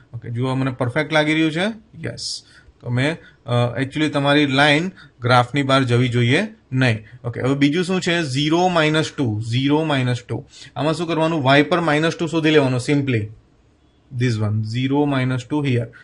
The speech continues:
and then બીજું છે three minus one, three minus one.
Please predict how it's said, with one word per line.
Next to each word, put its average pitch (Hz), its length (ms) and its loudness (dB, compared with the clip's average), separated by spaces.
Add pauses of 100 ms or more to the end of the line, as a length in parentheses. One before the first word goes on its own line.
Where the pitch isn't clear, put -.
(160)
and 120 160 0
then 135 180 0
બીજું 131 240 0
છે 151 140 0
three 180 400 -2
minus 143 440 0
one, 110 180 -8 (420)
three 156 560 -4
minus 117 460 -2
one. - 160 -16